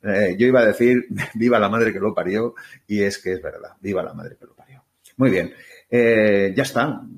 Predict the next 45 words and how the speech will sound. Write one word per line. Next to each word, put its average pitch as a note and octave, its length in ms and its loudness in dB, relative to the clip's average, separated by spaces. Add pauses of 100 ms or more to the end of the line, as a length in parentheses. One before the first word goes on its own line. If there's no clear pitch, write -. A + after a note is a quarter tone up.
(260)
eh, F#2+ 180 -10
tenemos G#2 360 -4
la G2+ 100 -2
previa G2+ 320 0
hecha. B2 200 0
Os B2 40 2
recordamos G#2+ 540 0
que G2+ 140 -2
podéis G#2 280 0
encontrar G#2+ 400 0
nuestro G2+ 380 -4
podcast C3+ 600 -2
en F2 320 -6
iVoox A#2 460 -2
con E2+ 160 -10
toda G2 160 -2
la G2 80 4
actualidad F2 400 -2
del F#2 160 -4
ciclismo, A2+ 680 -4 (320)
eh, F2+ 840 0
también F#2+ 240 -6
con G2 160 -2
podcasts F#2+ 320 -4
especiales. B2 640 -2
Este - 240 -6
martes, - 1200 -4
eh, F2+ 240 -12
hablaremos F#2+ 600 -2
sobre F#2 240 -2
lo F2+ 80 -2
que F#2+ 80 -2
ha G2 40 0
pasado A#2 320 0
en G2 80 0
la F2 80 -2
Milán G2+ 220 -2
San F2 220 -6
Remo, B2 280 0
hablaremos F#2 440 -2
también A2 220 -2
sobre F2+ 260 -6
lo F2 100 -4
que E2 120 -16
pasará G#2 440 -6